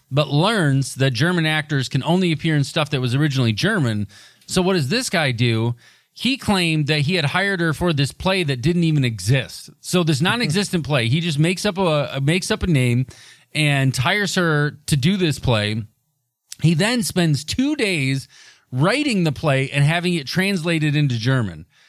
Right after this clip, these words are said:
So over the course of two days, he writes an entire play and then has it translated to German and then is able to use that made-up play in order to do it in the States,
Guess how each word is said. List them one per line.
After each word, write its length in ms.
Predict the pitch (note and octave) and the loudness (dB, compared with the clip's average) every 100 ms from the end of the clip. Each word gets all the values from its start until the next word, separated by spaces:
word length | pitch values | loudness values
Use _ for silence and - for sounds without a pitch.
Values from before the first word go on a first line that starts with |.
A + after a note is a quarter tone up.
| _ - | _ -4
So 140 | F#3 | 0
over 100 | F3+ | 0
the 80 | F3+ | 0
course 280 | G3+ F#3 D#3 | 0 0 -2
of 80 | D3 | -2
two 140 | D4 | -2
days, 260 | A3+ F3+ E3 | 0 -2 -4
he 80 | |
writes 320 | D#3+ E3+ E3+ D3+ | -2 -2 -2 -2
an 80 | |
entire 420 | C3 A#2 F3+ G#3+ A#3+ | -4 -2 -4 -2 -4
play 500 | - D3+ A#2 A#2 - - - _ | -2 0 0 -2 -6 -18 -20 _
and 120 | D#3 E3 | 0 2
then 100 | D#3+ | 4
has 260 | E3 D#3+ | 2 0
it 180 | C#3+ - | 0 -2
translated 760 | - B3+ D#4 F#3+ D#3 C#3 A#2+ | -4 -2 -2 -2 0 0 -2
to 80 | A2 | -4
German 560 | G#2 A#2+ A2 G2+ G#2+ A#2 - - _ _ | 0 2 2 0 -2 -4 -12 -20 _ _
and 180 | D#3+ E3+ | 0 2
then 460 | F3 E3+ D#3+ D3 - _ | 2 0 -2 -4 -10 _
is 200 | F3 D3 | -2 0
able 340 | F#3+ G#3 F#3+ D#3 | 0 0 0 -2
to 380 | - F3 D#3+ | 0 2 2
use 480 | C#3+ D3 G#3+ C4 E3+ | 0 0 2 0 -2
that 360 | F#3 F3 E3+ - | -2 -2 -4 -2
made-up 520 | D3+ G3 G3+ F#3+ D3 | 0 0 0 -2 -4
play 600 | E3+ F#3+ E3 B2 B2 C3 _ _ _ _ _ | -2 0 2 0 -2 -4 _ _ _ _ _
in 120 | F3 | 0
order 380 | F3 F#3+ G3 F#3 | 2 2 0 0
to 680 | D3 F#3+ F3 D#3+ D#3 D3 D3 - B2+ | -2 0 2 2 2 0 -2 -6 -2
do 240 | G#3 G3+ | 0 2
it 160 | D#3 D3+ | 0 -2
in 180 | D3+ C#3 | 0 2
the 80 | |
States, 580 | B2 - B2 E2+ - - | 0 -2 -2 -2 -12 -18